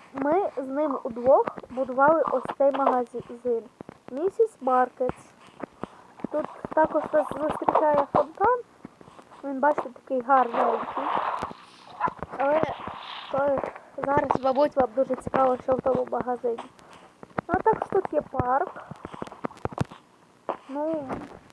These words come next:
ну, з парком тут все зрозуміло. Тут ось можна сміття викидати таке,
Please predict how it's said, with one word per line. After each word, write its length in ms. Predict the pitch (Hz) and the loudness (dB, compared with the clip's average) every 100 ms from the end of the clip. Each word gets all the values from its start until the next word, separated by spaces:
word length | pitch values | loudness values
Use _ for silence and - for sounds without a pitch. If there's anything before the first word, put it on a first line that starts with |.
| - | -6
ну, 140 | 453 - | -4 -4
з 40 | |
парком 380 | - 427 - 330 | 2 2 2 -4
тут 140 | 311 - | -6 -10
все 160 | - 294 | -6 -4
зрозуміло. 680 | 285 285 311 370 466 392 302 | -2 -4 -4 -4 -2 0 -2
Тут 120 | 285 - | -4 -6
ось 180 | 294 262 - - | -4 -4 -6 -8
можна 460 | 269 262 254 254 247 - | -6 -6 -6 -8 -8 -10
сміття 400 | - 277 - 403 | -12 -8 -2 0
викидати 720 | 381 349 - 262 311 302 - | 2 0 -4 -2 0 -2 -6
таке, 500 | 269 269 - - 269 | -10 -8 -6 -8 -6